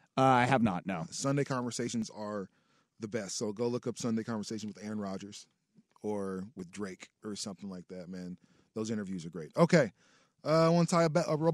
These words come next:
Speaker 2: a bow on this bad boy? Words?
Speaker 1: Yeah, no, I have a clip, um, from the Arnold Palmer Invitational that is riveting,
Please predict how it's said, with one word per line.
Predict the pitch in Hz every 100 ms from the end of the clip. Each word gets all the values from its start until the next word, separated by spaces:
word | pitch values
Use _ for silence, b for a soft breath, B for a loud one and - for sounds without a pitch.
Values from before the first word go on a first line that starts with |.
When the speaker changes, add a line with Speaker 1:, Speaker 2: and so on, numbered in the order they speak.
| 156
Speaker 2:
a | 139
bow | 170
on | 196
this | 190
bad | 165 190 190
boy? | 202 220 147
Words? | 156
Speaker 1:
Yeah, | 254 277 175 107
no, | 139 -
I | 180
have | 185
a | 180
clip, | - 202 226 - 156
um, | 160 156 147 135 127
from | - 165 185 190 170
the | 175
Arnold | 151 156 175 165
Palmer | - 151 160 160 156
Invitational | 147 143 139 147 143 160 160
that | 139 127
is | 110
riveting, | 110 139 131 101 90